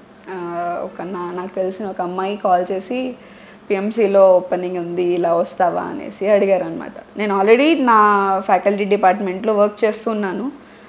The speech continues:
So lockdown కదా, lockdown వల్ల మా institutes అన్నీ close చేయడం జరిగింది. So సరే రమ్మంటే వచ్చాను. ఇక్కడ environment చాలా change ఉంది. నేను ఒకప్పుడు చూసిన దానికంటే పిఎంసీ start అయినప్పటి నుండి ఇప్పటికీ చాలా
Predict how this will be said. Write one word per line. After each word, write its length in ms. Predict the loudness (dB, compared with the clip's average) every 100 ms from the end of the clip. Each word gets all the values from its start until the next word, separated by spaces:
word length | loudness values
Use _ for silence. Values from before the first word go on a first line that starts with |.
| -20 4
So 40 | 8
lockdown 540 | 10 8 8 6 6
కదా, 220 | 6 8
lockdown 480 | 8 6 4 0 4
వల్ల 220 | 6 8 10 10 8 8 2 -4 -14 -10
మా 260 | -2 0 2
institutes 440 | 0 -2 -4 -2
అన్నీ 200 | -2 -2
close 400 | -4 0 0 2
చేయడం 240 | 2 4 4
జరిగింది. 500 | 2 2 -4 -6 -4 -2
So 120 | -2
సరే 340 | 4 6 6
రమ్మంటే 540 | 4 0 -2 0 6 8
వచ్చాను. 580 | 8 2 -4 -2 -6 -10 -20 -20 -20 -20 -20 -20 -20 -6
ఇక్కడ 420 | 2 6 10 10 8
environment 760 | 4 6 6 6 2 -2 2
చాలా 420 | 4 8 8 8 6
change 400 | 4 -2 -2 -4
ఉంది. 240 | -4 -2
నేను 240 | -2 -6
ఒకప్పుడు 420 | -4 -4 0 0 2
చూసిన 360 | 0 0 -2
దానికంటే 580 | 0 -2 -2 -2 6 6
పిఎంసీ 840 | 6 -2 0 0 0 0 0 0 -4 -18 -20 -20 -20 -20
start 340 | 6 8 10 6
అయినప్పటి 360 | 4 2 0
నుండి 200 | 2 0
ఇప్పటికీ 360 | 2 2 2 0
చాలా 1000 | -2 -2 2 6 6 8 6 6 2